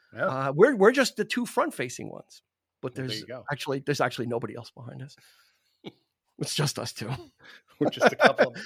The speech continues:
Speaker 2: <laughs> Just two guys in a room, in separate rooms, actually, not even in the same state.
Speaker 1: Yeah,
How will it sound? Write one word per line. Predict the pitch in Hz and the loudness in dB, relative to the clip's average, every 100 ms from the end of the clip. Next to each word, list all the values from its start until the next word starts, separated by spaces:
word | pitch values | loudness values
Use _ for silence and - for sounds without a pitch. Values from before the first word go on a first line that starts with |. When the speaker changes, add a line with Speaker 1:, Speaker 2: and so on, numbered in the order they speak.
| - | -16
Speaker 2:
<laughs> | - - | 2 6
Just | 226 | 8
two | 240 | 10
guys | 240 233 220 | 12 12 12
in | |
a | 214 | 12
room, | 208 196 175 - - | 12 10 6 0 0
in | 185 | 2
separate | 185 226 208 185 | 8 8 10 10
rooms, | 175 175 - | 8 8 4
actually, | 147 143 175 151 | 2 0 0 6
not | 190 220 | 6 8
even | 202 196 | 6 4
in | 170 | 2
the | |
same | - 175 170 | 2 2 2
state. | - 143 113 _ _ _ _ _ _ | 2 0 -2 _ _ _ _ _ _
Speaker 1:
Yeah, | 135 190 269 135 | 10 12 12 12